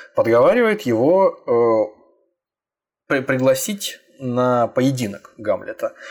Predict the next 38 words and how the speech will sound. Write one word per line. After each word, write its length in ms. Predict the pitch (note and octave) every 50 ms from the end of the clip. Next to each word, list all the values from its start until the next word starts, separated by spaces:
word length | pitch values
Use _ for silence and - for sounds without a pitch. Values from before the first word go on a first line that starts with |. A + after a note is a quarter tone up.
| - - -
Но 300 | - A#2+ B2+ B2+ A#2+ A#2
не 100 | A#2 A#2
просто 320 | A#2 - A#3 - - - -
поединок, 580 | - A#2+ A2+ A#2 A2+ G#2+ G#2+ G2 F#2+ F#2+ -
а 80 | A#2 A#2
на 120 | A#2+ B2
поединок, 420 | - - C#3+ - A2 G#2 B2+ - -
из 80 | - -
которого 420 | - B2 - D3 D3+ D3 C#3 C3+
он 120 | B2+ B2+ A#2
не 80 | B2
уйдет 300 | C#3 D3+ D#3 C#3+ C#3 A2+ G2
живым. 400 | G2 G2+ G#2 G2+ G2+ - - - -
Во-первых, 320 | A2 - C#3 A#2+ G#2+ G#2+
Гамлет, 500 | A#2 A#2+ A2+ A2 G#2+ G#2 G#2 - - -
э, 560 | A2 G#2+ G#2 G#2+ G#2 G#2 G#2 G#2+ G#2+ G#2+ A2+ - _ _ - - - B2 A#2
якобы, 580 | B2 A#2 A2+ G#2+ A#2 A2+ G2 - A2 G2+ G2 G2
по 280 | - - G#2+ G#2 G2+ G2+
определенным 520 | G2 - G#2 G#2+ G#2+ G#2+ G#2 G2 G2+ G2+
данным, 400 | G#2 G#2 G2+ F#2+ G2 F#2+ F#2 F#2+ -
хуже 320 | - - - D3+ A#2 G#2+
владеет 380 | G2+ G#2+ A2 G#2+ G2+ G#2 G2 F#2+
шпагой, 340 | - - - G#2 G2 G2 F#2+
чем 340 | - - A2 G2 F#2+ F#2 F#2+
Лаэрт, 340 | G2 G#2 - A#3 A#3 - -
а 60 | A2
во-вторых, 500 | G#2 G2+ - - G#2+ G#2 G2+ - - -
Лаэрт, 400 | G#2+ A2+ C3+ - - - - -
э, 420 | C3 A#2+ A2+ A2 A2 G#2 G#2 G2+ G2+ - - - - - - -
договорился 580 | A#2 A#2+ A#2 A#2+ A#2+ A#2+ A#2+ C3 D3 C#3+ - C#3+
с 60 | -
королем, 400 | - A#2+ A2+ G#2+ A2+ C3 C#3+ C3+
что 180 | - - B2
он 100 | A#2 A#2
смажет 480 | - - - A#2 B2 C#3+ C#3+ C3+ C3+ -
свою 360 | - - B2 B2 B2 B2 A2+
шпагу 680 | - - - - - - B2 C3 C3 B2+ B2 A#2+ A#2
ядом 380 | G#2 G#2 C#3 C#3 - F#2+ F#2+